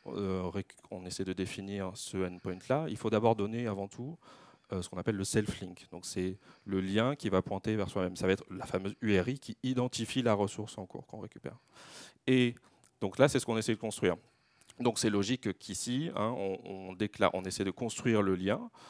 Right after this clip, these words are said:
vers le, donc le Spectacles Controller, les lunettes, euh, et la méthode list, hein. Donc ça pointe, c'est vraiment ce, ce même endpoint-là. Donc là, on a construit notre lien. On lui donne un nom avec with self rel, hein, ça c'est le, donc c'est le self.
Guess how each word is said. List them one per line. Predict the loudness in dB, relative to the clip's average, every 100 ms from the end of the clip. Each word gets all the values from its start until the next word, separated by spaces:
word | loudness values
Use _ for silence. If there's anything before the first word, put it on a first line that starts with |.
| -16 -10
vers | 4 6 8 4 0
le, | -2 0 0 -2 -6
donc | -10
le | -10
Spectacles | -6 -4 -2 -2 -4 -4
Controller, | -6 0 2 2 0 -12
les | -14 -14 -10
lunettes, | -4 -4 -4 -10 -20 -20 -20 _ 4
euh, | 6 6 4 0 -4 -2
et | 4
la | 4
méthode | 4 2 0 0
list, | -6 -6 -10 -10
hein. | -10 -8
Donc | -8 -10
ça | -10
pointe, | -8 -8
c'est | -6 -2
vraiment | 0 -2
ce, | -2 -10
ce | -8 -4
même | 0 0 0
endpoint-là. | -4 -8 -10 -12 -20 _ -20 -20 -20 -8
Donc | 6 10
là, | 10
on | 10
a |
construit | 4 0 -4 0 0 0 -4 -4
notre | -4 -2 0
lien. | 2 0 -6 _ -20 -20 -2
On | 2
lui | 6
donne | 8 8
un | 6 4
nom | 2 0 2
avec | 2 2 2
with | 0 0
self | 0 -2 0
rel, | 0 0
hein, | -4
ça | -8 -10
c'est | -8
le, | -6 -4 -4 -8 -12
donc | -14
c'est | -14
le | -12
self. | -4 0 0 -4